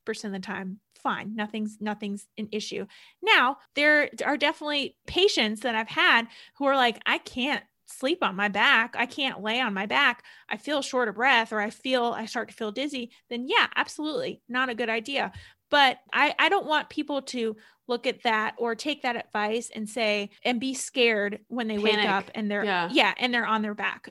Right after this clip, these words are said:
Speaker 1: Just roll over. What my provider said is, like, if you wake up in the middle of the, of the night after being on your side and you're on your back, it's probably your body's just natural way of saying, "Okay,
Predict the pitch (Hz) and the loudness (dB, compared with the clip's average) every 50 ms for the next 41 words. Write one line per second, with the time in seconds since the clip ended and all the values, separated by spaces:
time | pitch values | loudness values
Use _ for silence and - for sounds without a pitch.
0 | - _ _ - 370 403 - - 311 311 311 302 247 208 208 202 202 202 - - | -20 _ _ -8 -8 -8 -8 -6 -4 -2 0 0 0 0 -2 -4 -6 -8 -10 -16
1 | - - - _ - 262 247 226 262 277 285 - 294 277 285 254 262 262 262 262 | -20 -20 -20 _ -6 -4 0 2 2 2 2 0 -2 0 2 2 4 2 0 0
2 | - 285 269 269 277 269 - 254 240 233 226 - - - _ _ - - - 254 | -4 -4 -4 -4 -4 -6 -6 -4 -4 -4 -6 -8 -14 -20 _ _ -18 -12 -2 0
3 | 262 302 320 359 320 - 302 294 285 285 269 269 262 262 262 269 262 - 262 262 | 0 2 2 0 -2 -2 -4 -6 -8 -8 -6 -4 -4 -2 -2 -2 -4 -4 -8 -8
4 | - - 254 240 233 240 220 214 214 220 233 - - 220 - - 208 202 214 214 | -4 -4 -4 -4 -2 -4 -2 0 0 0 -2 -2 -4 -4 -6 -6 -6 -6 -4 -4
5 | 214 214 208 202 208 - 226 208 214 226 226 226 220 208 202 202 196 202 208 214 | -4 -4 -4 -6 -6 -4 -2 -2 -2 -2 -2 -4 -4 -4 -4 -4 -4 -4 -2 -2
6 | 240 240 - _ _ - _ - 415 466 427 359 349 254 269 247 254 254 277 269 | -2 -4 -8 _ _ -4 _ 4 4 4 4 4 2 4 4 4 4 4 2 0
7 | - - 262 254 254 - 220 202 196 208 214 - 247 240 226 220 208 214 220 214 | -4 -6 -6 -6 -6 -6 -4 -4 -4 -4 -4 -6 -6 -6 -4 -4 -2 -4 -4 -6
8 | - - 220 220 220 226 - - 403 - - 359 330 320 | -8 -8 -8 -8 -8 -8 -8 -10 -8 -4 -2 -2 -2 -2